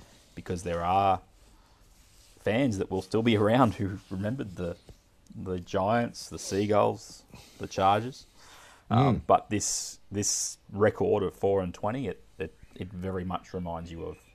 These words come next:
Speaker 1: of the early years of the, uh,
Speaker 2: Oh,
Speaker 1: the Giants.
Speaker 2: they've
Speaker 1: Even
Speaker 2: gotta
Speaker 1: when they
Speaker 2: be, they've
Speaker 1: signed
Speaker 2: gotta
Speaker 1: the
Speaker 2: be
Speaker 1: great
Speaker 2: better.
Speaker 1: Wally Lewis. Um, but that's something else that I think you go, you've gotta re-embrace. Like, if you, if you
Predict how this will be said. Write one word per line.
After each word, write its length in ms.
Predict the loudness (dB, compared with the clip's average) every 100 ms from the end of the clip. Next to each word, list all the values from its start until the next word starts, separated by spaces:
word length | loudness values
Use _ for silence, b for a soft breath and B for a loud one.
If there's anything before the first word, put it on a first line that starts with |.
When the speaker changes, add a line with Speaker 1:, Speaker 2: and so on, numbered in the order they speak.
| -8
Speaker 1:
of 180 | -8 -8 -18 -20 -20 _ _ _ _ -10
the 140 | -6
early 200 | -4 -6
years 260 | -6 -8 -10
of 80 | -10
the, 360 | -10 -8 -10
uh, 40 | -12 -16 _ _ -12 2
Speaker 2:
Oh, 280 | 6 6 2
Speaker 1:
the 100 | -6
Giants. 500 | -6 -6 -8 -10 4
Speaker 2:
they've 80 | 6
Speaker 1:
Even 60 | 12
Speaker 2:
gotta 100 | 12
Speaker 1:
when 60 | 12
they 40 | 6
Speaker 2:
be, 40 |
they've 40 |
Speaker 1:
signed 260 | 6 6 10
Speaker 2:
gotta 160 | 10 10
Speaker 1:
the 60 |
Speaker 2:
be 40 | 10
Speaker 1:
great 120 | 8
Speaker 2:
better. 100 | 8
Speaker 1:
Wally 140 | 6 2
Lewis. 420 | 0 -4 -10 -8
Um, 180 | -4 -2
but 80 | 0
that's 140 | -2 -2
something 180 | 0 0
else 160 | 2
that 80 | 0
I 40 |
think 380 | 0 -2 -4 -6 -12
you 120 | -6
go, 100 | -4
you've 260 | -2 -4 0
gotta 440 | 2 4 4 2 -2 _ -6
re-embrace. 880 | 0 2 2 0 2 2 0 -4 -2
Like, 320 | 0 0 -4 -20 -20 _ _ _ _ -20 -20 _ _ _ _ _ _ _ _ _ -2
if 180 | 0 2
you, 140 | 0 2
if 180 | 0 2
you 360 | 2 2 0